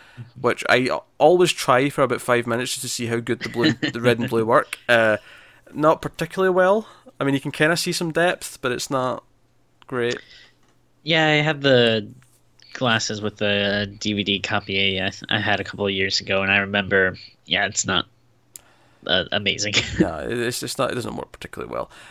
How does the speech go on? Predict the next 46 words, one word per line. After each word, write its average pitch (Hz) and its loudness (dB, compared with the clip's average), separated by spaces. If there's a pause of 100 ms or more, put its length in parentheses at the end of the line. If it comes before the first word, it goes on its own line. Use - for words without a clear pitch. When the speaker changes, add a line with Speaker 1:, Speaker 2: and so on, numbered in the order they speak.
(140)
Speaker 2:
Uh, 98 0 (120)
I, 143 0 (840)
I 151 6
believe 185 4
they - 2
were 147 6
gonna, 143 2
like, 120 0
convert 110 2
it 110 -8
to 110 -6
the 98 -4
new 107 -2
three 98 -8
D 95 -6
at - -6
some 95 -4
point, 92 -2
but - -2
then 117 4
everyone 117 0
hated 104 -6
that 92 4
as 92 -2
well 92 0
anyway, 104 -2
so 101 -6 (220)
I - -2
don't 110 -2
know 104 -2
if 101 -6
they'll 104 0
even 101 -4
Speaker 1:
<laughs> - -12
Speaker 2:
bother 104 4
now, 98 0
but, 95 -4 (540)
uh, 123 2 (120)
anyway, 147 2 (160)
so - -6
yeah, 175 2 (360)
Friday 180 4
the 170 2
Thirteenth 165 -2
Part 131 0
Three. 135 -2